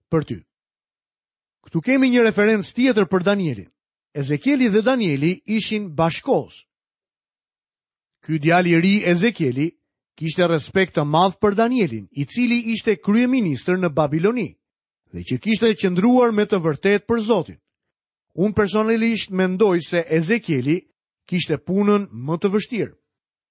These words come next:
Ai jetoi me robërit dhe u predikoi atyre. Ashtu siç e kam thënë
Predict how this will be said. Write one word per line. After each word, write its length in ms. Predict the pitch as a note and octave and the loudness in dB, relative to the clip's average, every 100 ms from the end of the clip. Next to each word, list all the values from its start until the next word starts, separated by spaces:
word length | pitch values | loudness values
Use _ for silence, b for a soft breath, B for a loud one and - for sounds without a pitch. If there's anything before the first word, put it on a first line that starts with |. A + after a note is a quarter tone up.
| _ - | _ -16
Ai 300 | F#2+ D#3 G#3 | -4 0 2
jetoi 280 | G#3 A3 G#3+ | 2 2 0
me 140 | F#3 | 2
robërit 560 | E3+ A3 E3 D#3+ G#3+ _ _ _ - | 2 2 2 -2 -4 _ _ _ -12
dhe 200 | B2 F#3 | 0 0
u 80 | F3+ | 0
predikoi 600 | E3 C3 B2 D#3 E3+ F#3+ | -2 -4 -2 2 4 2
atyre. 420 | G3 C4 C#3+ - _ _ _ _ _ _ _ - | 2 -2 -2 -6 _ _ _ _ _ _ _ -20
Ashtu 300 | G#2 - A#3+ | -12 -6 -4
siç 160 | A#3 G#3+ | 0 0
e 40 | |
kam 160 | G#3+ G3+ | 0 0
thënë 280 | A#3+ A#3+ | 0 0